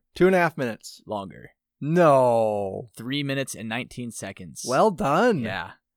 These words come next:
Speaker 2: I
Speaker 1: With
Speaker 2: think
Speaker 1: some training, you could be a diver.
Speaker 2: No, because you actually move when you're a diver. So I'd be down there for, like, a minute.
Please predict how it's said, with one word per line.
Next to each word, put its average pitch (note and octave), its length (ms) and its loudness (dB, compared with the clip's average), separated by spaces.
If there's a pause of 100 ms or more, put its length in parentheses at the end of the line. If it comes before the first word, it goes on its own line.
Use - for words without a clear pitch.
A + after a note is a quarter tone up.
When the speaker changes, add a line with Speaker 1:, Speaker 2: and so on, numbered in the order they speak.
(280)
Speaker 2:
I C3+ 40 -4
Speaker 1:
With E3 100 2
Speaker 2:
think C#3+ 80 -2
Speaker 1:
some D#3 180 2
training, G3+ 520 2
you E3 140 0
could A3+ 200 -6
be G3 120 2
a C3 80 0
diver. B2 720 -4
Speaker 2:
No, F2+ 440 -12
because B2+ 220 -6
you B2+ 80 -2
actually C3+ 300 -4
move A2 300 -8
when G2+ 100 -10
you're E2 140 -14
a D#2 40 -16
diver. D#2+ 400 -16
So - 160 -12
I'd G2+ 80 -10
be G#2 120 -12
down G2+ 260 -10
there F#2+ 160 -12
for, G2 140 -16
like, D2 260 -16
a G2 60 -18
minute. D#2 320 -18